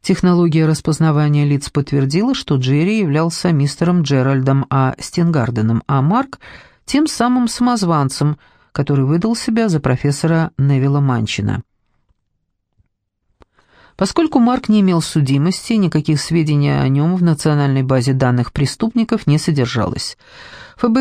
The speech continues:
Р знало, что он был в библиотеке, но не знало его имени, однако выяснить его не представляло труда. Было принято решение наблюдать и ждать. Джерри уже вывел на Марка.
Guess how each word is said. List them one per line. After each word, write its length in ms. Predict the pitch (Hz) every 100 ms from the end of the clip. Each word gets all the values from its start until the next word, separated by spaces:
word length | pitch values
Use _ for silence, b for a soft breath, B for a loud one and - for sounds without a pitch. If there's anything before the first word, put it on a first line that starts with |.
| 262
Р 80 |
знало, 420 | 233 247 285 262 156
что 220 | - 190
он 100 | 180
был 140 | 180
в 60 | 165
библиотеке, 680 | 175 165 185 190 294 285 233
но 140 | 208
не 140 | 202 190
знало 320 | 175 220 226
его 240 | 185 151
имени, 500 | 131 107 90 95 - B B B B
однако 360 | 233 302 285 190
выяснить 560 | 190 262 - 247 226
его 140 | 220 214
не 160 | 226
представляло 720 | 240 202 - 147 135 156 160
труда. 460 | 143 135 117 98 101 _ _ _ _ _ _ _ -
Было 220 | 214 254
принято 440 | 208 175 156 143 156
решение 480 | 165 - 277 247 214
наблюдать 680 | 196 151 147 147 226 269 214
и 40 |
ждать. 580 | 139 117 147 - - - _ _ _ _ _ _ _ _ _ -
Джерри 360 | 135 165 160 165
уже 200 | 160 190
вывел 360 | 262 226 123
на 160 | 120 120
Марка. 500 | 113 95 - -